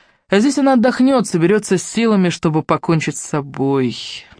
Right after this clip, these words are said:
Ведь ее никогда не оставят в покое. Еще вчера у нее была надежда.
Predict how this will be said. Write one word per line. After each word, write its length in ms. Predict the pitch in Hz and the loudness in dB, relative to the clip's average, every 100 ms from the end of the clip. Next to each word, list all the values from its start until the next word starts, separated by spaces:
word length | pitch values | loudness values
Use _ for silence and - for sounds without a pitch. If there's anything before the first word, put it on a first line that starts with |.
| _ _ - | _ _ -10
Ведь 200 | 151 160 | -8 -6
ее 140 | 151 | -2
никогда 540 | 147 208 175 139 123 | 0 -2 -4 -6 -4
не 80 | 107 | -4
оставят 380 | 113 - 113 - | -6 -10 -14 -16
в 60 | - | -20
покое. 400 | - - - _ _ _ _ _ _ _ _ | -20 -20 -20 _ _ _ _ _ _ _ _
Еще 200 | 165 202 | -2 -2
вчера 260 | 190 202 196 | 0 2 4
у 40 | |
нее 140 | 190 185 | 2 2
была 240 | 190 175 | 2 2
надежда. 500 | 165 165 156 - | 0 0 -2 -4